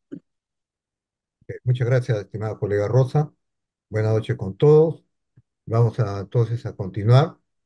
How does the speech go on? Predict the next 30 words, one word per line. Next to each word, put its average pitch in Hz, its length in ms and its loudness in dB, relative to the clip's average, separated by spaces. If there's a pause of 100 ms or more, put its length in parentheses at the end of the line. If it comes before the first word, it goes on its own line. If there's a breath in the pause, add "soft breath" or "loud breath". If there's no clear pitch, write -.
(380)
¿Y 110 380 -2
de 120 160 0
qué 196 120 0
se 196 140 -2
trata 180 400 0
este 160 240 -6
tema? 120 500 -4 (180)
Justamente 160 880 -2 (260)
de 104 480 -6
enfatizar 117 800 -4 (140)
la 107 180 -6
gran 170 260 0
importancia 196 760 -6
que 110 140 -10
tiene 170 480 -8 (760)
en 120 200 4
la 107 120 -2
gestión 175 400 -4
de 202 120 -2
calidad 127 480 0 (480)
el 120 220 -6
conocer 117 520 -2
y 151 160 -2
aplicar 135 520 -4
apropiadamente 156 1080 -2 (320)
las 98 180 -8
normas 151 360 0
internacionales 107 840 -2
de 123 80 4
auditoría 123 640 0